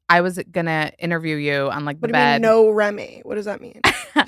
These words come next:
Speaker 1: I know you.
Speaker 2: Oh, I thought you said, "How fun." No Remy. <laughs> And <laughs> okay.
Speaker 1: <laughs> So I was like, "That's easy." Like, Cody Rigsby had to, like, do a little refresher. Like,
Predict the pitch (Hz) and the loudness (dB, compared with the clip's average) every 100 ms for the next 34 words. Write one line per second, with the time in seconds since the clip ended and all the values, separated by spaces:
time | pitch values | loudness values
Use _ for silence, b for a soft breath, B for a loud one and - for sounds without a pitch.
0 | 220 180 185 - 262 247 254 196 165 151 | 0 0 0 2 4 4 4 2 2 4
1 | 190 311 311 269 254 262 233 240 240 233 | 8 10 10 8 6 2 2 4 2 4
2 | 247 226 214 208 214 269 269 262 254 254 | 2 2 -2 0 2 4 4 4 4 2
3 | 254 254 - 233 254 - - - _ - | 2 2 0 2 0 -2 -12 -12 _ 2
4 | 370 - - _ - _ _ - - 807 | 2 2 -12 _ -20 _ _ -8 -4 -2
5 | 855 807 - 640 262 240 226 226 247 311 | -4 -6 -2 0 2 2 4 6 6 4
6 | 359 494 _ _ B B 494 494 440 466 | 2 -6 _ _ B B -12 -8 4 6
7 | 403 381 - 277 220 b b b - 226 | 6 4 2 0 0 b b b 2 4
8 | - 208 185 190 185 170 - 214 220 214 | 2 -6 -4 -4 0 -2 -2 -4 -2 -4
9 | 196 202 190 170 160 165 160 165 165 156 | -4 -6 0 0 0 -4 -6 -4 -6 -4
10 | 160 175 170 233 233 240 202 196 156 135 | -6 -6 0 0 2 0 2 2 0 -2